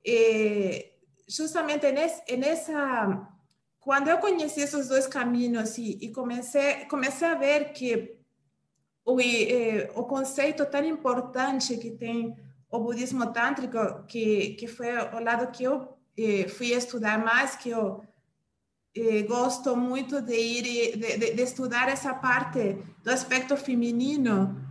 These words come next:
da sabedoria, do aspecto feminino do conhecimento, da função que tem a, a, a, o aspecto feminino da energia, a manifestação feminina, vamos dizer, de alguma forma, da energia, que no budismo tântrico está personificada na figura da Dakini.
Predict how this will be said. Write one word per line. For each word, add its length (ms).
da 160
sabedoria, 720
do 60
aspecto 360
feminino 720
do 140
conhecimento, 1120
da 140
função 560
que 120
tem 160
a, 100
a, 540
a, 40
o 60
aspecto 440
feminino 600
da 120
energia, 540
a 20
manifestação 880
feminina, 680
vamos 280
dizer, 520
de 80
alguma 240
forma, 340
da 80
energia, 600
que 200
no 140
budismo 460
tântrico 600
está 220
personificada 920
na 100
figura 420
da 100
Dakini. 800